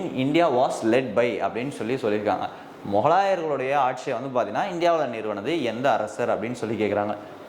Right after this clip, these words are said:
ரொம்ப கஷ்டமே கிடையாது, எல்லாருக்குமே தெரிஞ்சது தான். So, பாபர் தான் வந்து பாத்தீங்க அப்படின்னு சொன்னாக்கா கரெக்டான ஆன்சர். அவ்வளவுதான். இதுல நமக்கு முகலாயர்ஸ்ல கிரேட் அப்படின்னா நம்ம அக்பர்ன்றதை சொல்லுவாங்க.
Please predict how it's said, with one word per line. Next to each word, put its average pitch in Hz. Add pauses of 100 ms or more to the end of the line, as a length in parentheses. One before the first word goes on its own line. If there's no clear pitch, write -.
(120)
ரொம்ப 139
கஷ்டமே 139
கிடையாது, 104
எல்லாருக்குமே 135 (120)
தெரிஞ்சது 104
தான். 107 (360)
So, 120
பாபர் 127
தான் 139
வந்து 123
பாத்தீங்க 113
அப்படின்னு 107
சொன்னாக்கா 104 (120)
கரெக்டான 107
ஆன்சர். 95
அவ்வளவுதான். 104 (320)
இதுல 160
நமக்கு 147 (420)
முகலாயர்ஸ்ல 170 (100)
கிரேட் 156
அப்படின்னா 120
நம்ம 156 (140)
அக்பர்ன்றதை 131
சொல்லுவாங்க. 117